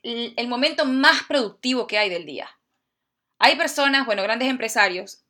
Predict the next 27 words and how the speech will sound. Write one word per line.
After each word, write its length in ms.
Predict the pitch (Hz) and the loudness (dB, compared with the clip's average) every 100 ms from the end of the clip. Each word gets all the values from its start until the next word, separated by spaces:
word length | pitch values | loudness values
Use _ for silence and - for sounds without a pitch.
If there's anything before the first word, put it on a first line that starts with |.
| _ | _
que 120 | 208 | -4
dicen, 260 | 226 226 220 | -2 -4 -4
"Yo 80 | 247 | -2
solamente 380 | 269 262 254 | 0 0 -2
tomo 160 | 247 240 | -4 -4
decisiones 420 | 233 - 226 220 | -6 -6 -8 -6
de 60 | 196 | -8
mañana, 480 | 180 165 143 - - | -8 -8 -10 -12 -14
porque 220 | - 208 | -8 -2
ya 100 | 254 | 0
de 80 | 269 | 2
tarde 480 | 277 277 254 262 - | 2 2 2 -4 -6
no 140 | 214 220 | -8 -8
estoy 260 | - 240 | -6 -6
lo 100 | 220 | -6
suficientemente 640 | 208 196 214 214 214 208 202 | -10 -10 -10 -6 -8 -8 -2
claro 320 | 240 254 262 | 0 0 0
como 180 | 190 185 | -6 -4
para 180 | 170 | -4
saber". 380 | 165 151 147 - _ _ - - - | -4 -4 -4 -6 _ _ -20 -14 -8
Entonces, 400 | - 269 262 - - | 0 2 0 -6 -8
párate 320 | 139 165 190 | -8 -6 -4
temprano, 720 | 254 262 302 262 196 165 156 | -2 0 0 2 0 -4 -12
ten 200 | 151 180 | -16 -16
tu 120 | 202 | -10
ritual, 720 | 254 262 320 302 190 107 - | -8 -8 2 4 4 2 -4
medita, 760 | 220 262 277 294 226 - 156 | -6 -4 -4 -4 -6 -4 -4